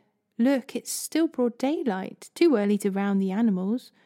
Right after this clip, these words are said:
Why don't you water the sheep and goats so they can get back out to pasture?" "We can't water the animals until all the flocks have arrived," they replied.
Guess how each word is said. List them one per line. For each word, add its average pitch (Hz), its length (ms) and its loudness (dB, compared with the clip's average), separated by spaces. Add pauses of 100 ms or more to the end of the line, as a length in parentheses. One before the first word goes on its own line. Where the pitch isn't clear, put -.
(1080)
Why 247 160 2
don't 330 200 2
you 320 160 4
water 269 340 0
the 262 80 0
sheep 262 280 -2
and 240 120 2
goats 233 300 -2
so 247 80 -4
they 240 160 2
can 233 160 0
get - 180 -6
back 240 180 -10
out 247 220 -6
to 240 60 -12
pasture?" - 680 -6 (1300)
"We 233 80 -2
can't 320 320 2
water 277 320 0
the 302 140 2
animals 220 520 2
until 233 240 2
all 262 160 0
the 277 100 0
flocks - 360 -4
have 240 80 -2
arrived," 220 600 -2
they 214 120 -2
replied. 208 540 -4